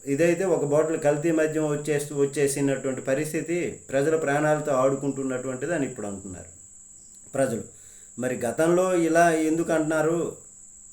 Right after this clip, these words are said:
అనేట-, అనేటటువంటి విధంగా ఇప్పుడు విమర్శలు కూడా వస్తున్నాయి ప్రభుత్వం పైన. మరి రాష్ట్రంలో ఏ మరణం జరిగినా దానిని మద్యానికి ముడిపెట్టి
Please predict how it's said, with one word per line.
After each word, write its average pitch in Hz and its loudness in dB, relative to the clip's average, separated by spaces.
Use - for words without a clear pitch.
అనేట-, 165 2
అనేటటువంటి 151 0
విధంగా 151 0
ఇప్పుడు 117 -6
విమర్శలు 123 -4
కూడా 160 0
వస్తున్నాయి 123 -2
ప్రభుత్వం 110 -6
పైన. 87 -12
మరి 127 0
రాష్ట్రంలో 156 2
ఏ 143 6
మరణం 175 4
జరిగినా 165 2
దానిని 170 2
మద్యానికి 160 0
ముడిపెట్టి 156 -2